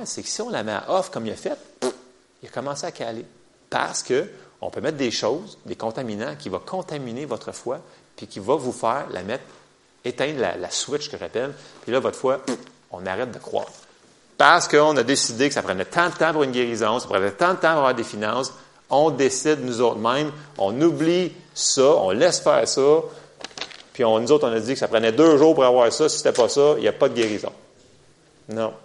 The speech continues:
C'est la parole de Dieu en premier. Après ça, deuxièmement, ce que le Saint-Esprit va vous mettre dans votre cœur.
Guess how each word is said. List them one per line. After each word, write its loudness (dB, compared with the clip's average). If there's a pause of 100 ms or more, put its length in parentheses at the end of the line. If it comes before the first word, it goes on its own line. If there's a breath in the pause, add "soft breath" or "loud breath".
(480)
C'est -6
la 2
parole 0
de 2
Dieu -2
en -4
premier. -6 (360 loud breath)
Après 2
ça, 0
deuxièmement, 0
ce -10
que 2
le 2
Saint-Esprit -6
va -2
vous -6
mettre -4
dans -2
votre -8
cœur. -8